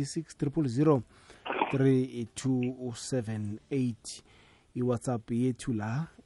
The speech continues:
ithi zero oh seven nine four one three twenty-one seventy-two, zero seven nine four one three two one seven two. Sele sizoyivala, Hlalithwa, nje, hayi, khe sikhulumise nje amaphuzu aqakathekileko,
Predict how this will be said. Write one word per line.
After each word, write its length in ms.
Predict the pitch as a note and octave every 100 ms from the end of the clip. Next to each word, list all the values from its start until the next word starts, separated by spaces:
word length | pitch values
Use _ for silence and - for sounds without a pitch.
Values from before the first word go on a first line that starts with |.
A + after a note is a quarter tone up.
| -
ithi 560 | B2 A#2 - - A#2+
zero 480 | G#2+ G2 A2+ A#2+ A2+ -
oh 220 | B2 A2+
seven 440 | G#2+ B2+ G#2 G#2 G#2+
nine 340 | D3+ E3+ E3+
four 200 | - E3
one 200 | D#3+ D#3+
three 240 | E3 E3+
twenty-one 640 | D#3+ - D#3+ D3+ C#3 D#3+ E3
seventy-two, 920 | D#3 B2+ C#3 E3 D#3 - - F3+ F3 - - - - - -
zero 240 | G2+ A2
seven 380 | A2+ B2 G#2+ G#2+
nine 260 | A2 A2+ A2+
four 200 | - A2+
one 180 | A2
three 280 | A2+ C3 A2+ -
two 320 | - C#3+ C#3
one 300 | A2 B2+ B2+
seven 400 | C3 B2+ A2 G#2+ A#2+
two. 240 | C#3+ C#3+ - - - - -
Sele 260 | - D3
sizoyivala, 720 | C#3 D3 C3 C#3+ A2+ A2 B2+ C3
Hlalithwa, 500 | - A2+ A2+ - B2
nje, 220 | G#2+ A2
hayi, 320 | G#2 A2 B2
khe 140 | A#2+
sikhulumise 460 | C#3+ - D#3 C#3+ C3+
nje 140 | A#2+
amaphuzu 460 | B2 B2 - D#3 B2
aqakathekileko, 1120 | A#2+ - B2+ C3 - C#3 C3+ C3 C3 A#2+ B2